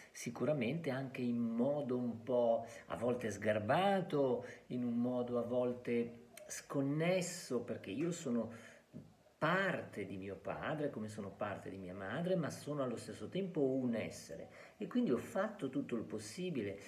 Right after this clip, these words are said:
ma mi sono accorto che nell'ultimo anno mi sono diviso tra due cose. Mio padre, che resta e sarà sempre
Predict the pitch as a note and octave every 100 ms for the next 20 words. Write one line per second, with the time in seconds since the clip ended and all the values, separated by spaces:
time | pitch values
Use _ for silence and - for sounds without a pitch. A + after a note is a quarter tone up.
0 | - - D#3 F3+ E3+ F#3 F#3 C3+ - D#3
1 | A2+ G2 - F2 G2 G2+ G2+ A#2 C#3 -
2 | B2 B2+ G#2 F2 F#2 F#2+ F2 - A#2 G2
3 | F2+ G2 E3+ F#3 A#2+ - - - - G3
4 | G3+ - - G#2+ G#2 - - - - -
5 | - - F#2 A2 G#2+ F2+ G2+ D#2+ C#2+ -
6 | C#2 E2+ - - - F3 F#3 F3 G3 G3+
7 | - - - G2+ G#2 - G#2+ G2 F2+ -
8 | - G3+ G3+ C#3 G#2 F2 E2 F2 G2